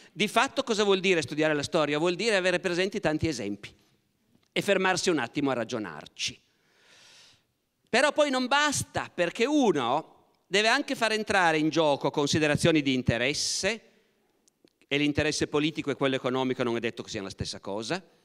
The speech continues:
e poi deve far entrare in gioco considerazioni anche morali, umanitarie, a seconda di quanto uno rappresenta un paese che in teoria è democratico.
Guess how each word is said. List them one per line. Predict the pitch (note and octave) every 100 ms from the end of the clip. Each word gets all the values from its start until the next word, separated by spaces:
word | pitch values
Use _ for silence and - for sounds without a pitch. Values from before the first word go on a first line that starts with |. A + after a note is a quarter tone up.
| _ _ _ _ _ _ _ _ -
e | -
poi | F#3+ A3+
deve | A3+
far | F3 E3
entrare | D#3+ E3 D#3
in |
gioco | C#3+ E3+
considerazioni | D3 D3 D#3 C#3+ C3 E3 D#3
anche | C#3+ D3+ D#3
morali, | C3+ B2 C3+ E3+
umanitarie, | C#3+ C3 B2+ A#2+ C3 E3 F#3+ D#3
a |
seconda | C3 D3 C3+ F3 D#3+
di | C3+
quanto | D3 C3 G3 F3
uno | A#2+ D3+ E3+
rappresenta | B2 - G3 C3 A#2 F#3 G3
un | C3 -
paese | E3+ A#2 A#2+ F3
che | F#3+
in | B2
teoria | A#2 D#3+ C3 C#3 E3
è |
democratico. | A#2 G#2+ - A#2+ C#3 - E3 - E3+ D#3 D3+ D3 C#3